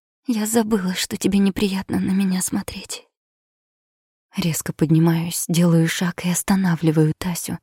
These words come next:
прижав к столешнице и уткнувшись в её лоб своим.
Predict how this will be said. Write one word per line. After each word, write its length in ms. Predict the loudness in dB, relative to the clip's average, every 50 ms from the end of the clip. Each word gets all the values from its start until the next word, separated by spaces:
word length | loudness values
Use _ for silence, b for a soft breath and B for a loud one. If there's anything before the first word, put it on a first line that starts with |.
| _ _ _ _
прижав 380 | -4 -4 -2 0 0 -2 -2 -4
к 60 | -8
столешнице 760 | -6 -2 0 0 2 2 0 0 0 0 -2 -2 -2 -2 -2
и 80 | -2
уткнувшись 680 | -2 -4 -6 -2 0 2 2 2 0 -2 -4 -4 -4 -2
в 40 | 2
её 300 | 2 2 4 2 2 2
лоб 240 | 0 0 -2 -2
своим. 540 | -6 -6 -2 -2 -2 -2 -4 -6 -10 -10 -10